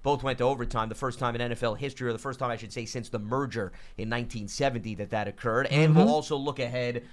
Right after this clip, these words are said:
Speaker 1: to the Senior Bowl. We'll hear from John Schmelk. He is in Mobile, Alabama, to get the layout of the land, as today is going to be the first practice. The next three days they'll practice leading up to the game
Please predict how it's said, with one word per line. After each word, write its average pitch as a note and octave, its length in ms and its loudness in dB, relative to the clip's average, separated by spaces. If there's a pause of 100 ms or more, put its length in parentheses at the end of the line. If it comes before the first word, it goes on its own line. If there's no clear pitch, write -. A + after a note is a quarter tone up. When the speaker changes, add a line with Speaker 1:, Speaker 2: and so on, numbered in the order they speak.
(220)
Speaker 1:
to D#3 140 0
the A#2 100 -4
Senior E3 380 -4
Bowl. C#3 300 0
We'll A#2+ 80 0
hear B2 140 0
from A#2+ 180 -6
John A#2 240 0
Schmelk. A#2 320 -2
He A2+ 160 -6
is G#2+ 160 -6
in A2 320 -4
Mobile, G#2+ 480 -2
Alabama, A#2+ 640 0 (260)
to A#2 80 -6
get A#2 220 0
the A2 240 -4
layout C3+ 440 4
of B2 180 2
the B2 80 0
land, A#2 520 -2
as G#2+ 260 -6
today C#3 440 0
is B2 100 -2
going B2+ 200 0
to A2+ 60 -6
be B2 60 -2
the A2+ 80 -2
first - 320 -2
practice. C3 680 0 (340)
The A2+ 80 -6
next B2 300 -6
three D#3+ 240 -2
days D3+ 300 0
they'll C#3 120 4
practice B2+ 680 0
leading A#2+ 320 -4
up A2 220 -2
to A#2+ 100 -4
the G#2 120 -6
game A2 320 -2